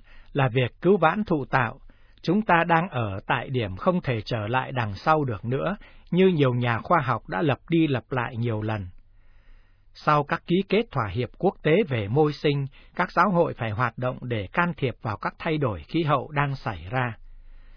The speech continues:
Đây không phải chỉ là điều liên quan tới các tín hữu Luther và Công giáo, mà liên quan tới toàn thế giới. Tạo dựng hòa bình và công lý, khởi hành từ việc cứu vãn thụ tạo là một bổn phận của tất cả mọi người.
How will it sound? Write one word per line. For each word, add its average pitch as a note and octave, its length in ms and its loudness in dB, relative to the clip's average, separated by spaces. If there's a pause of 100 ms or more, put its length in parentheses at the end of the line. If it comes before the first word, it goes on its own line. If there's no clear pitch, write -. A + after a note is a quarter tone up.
(220)
Đây G2+ 120 4
không F#3+ 220 2
phải A#2 280 0
chỉ B2+ 160 -2
là B2 160 0
điều A#2+ 280 -2
liên E3+ 240 2
quan E3 260 2
tới F#3 140 -4
các F#3+ 280 -2
tín G3 180 2
hữu F#3 240 0
Luther D#3+ 520 2
và F#2+ 200 -6
Công D3 200 -2
giáo, C3+ 340 -2 (420)
mà B2+ 160 2
liên F#3 240 2
quan F3+ 240 4
tới - 220 -4
toàn A2+ 300 -2
thế D3 180 0
giới. C#3 340 -2 (640)
Tạo C#3+ 220 2
dựng C#3+ 220 -4
hòa C3 240 0
bình A#2+ 240 -2
và A2 300 -4
công E3+ 180 2
lý, E3 300 2 (280)
khởi C3 280 2
hành C3 220 2
từ B2+ 160 0
việc A#2+ 280 -4
cứu F#3 180 4
vãn F3+ 280 2
thụ C3+ 200 -2
tạo A2+ 300 -2 (260)
là C3+ 120 2
một C3 220 2
bổn A2 260 0
phận B2+ 340 -2
của G#2 280 -2
tất - 200 0
cả G2+ 200 -2
mọi B2 240 -6
người. G#2+ 320 -6